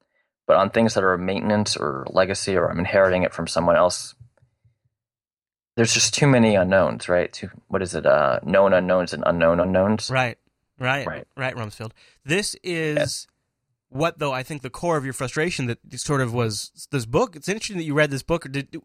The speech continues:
Speaker 2: has this problem been going on? That's why you found the book, or did this book help you sort of identify what's been
Speaker 1: Well, this has been
Speaker 2: frustrating?
Speaker 1: a recurring problem. I get a project like this, like, a few times a year, right? Where it's,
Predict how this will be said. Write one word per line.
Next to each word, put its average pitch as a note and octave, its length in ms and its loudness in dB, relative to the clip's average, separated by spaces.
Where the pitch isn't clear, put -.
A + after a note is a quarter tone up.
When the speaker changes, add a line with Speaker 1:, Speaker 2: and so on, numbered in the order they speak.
Speaker 2:
has E3+ 180 0
this F#3+ 140 -2
problem E3+ 240 0
been E3 100 -4
going D3+ 160 0
on? D3+ 120 0
That's C#3+ 180 -4
why C3+ 60 -4
you B2 100 -6
found D#3 320 -4
the G3+ 60 -8
book, G#3 280 -8
or D3+ 120 -4
did C#3 100 -6
this D3 100 -8
book C#3+ 180 -6
help C#3+ 200 -6
you C3 80 -6
sort C3 180 -4
of A#2 100 -4
identify A#2 540 -4
what's A#2 160 -6
been - 120 -8
Speaker 1:
Well, C#3 80 2
this G3+ 180 2
has A#3 80 2
been G3+ 140 2
Speaker 2:
frustrating? B2+ 100 4
Speaker 1:
a - 20 4
recurring A#2+ 400 2
problem. G#2+ 400 2
I G2+ 80 0
get D3 160 -2
a B2 40 -2
project G2+ 420 -2
like F#2+ 160 -12
this, - 120 -16
like, F#2 240 -10
a - 20 -20
few - 140 -10
times E2 260 -6
a A#1+ 80 -18
year, A1+ 300 -16
right? F2+ 320 0
Where F2 200 0
it's, - 320 -8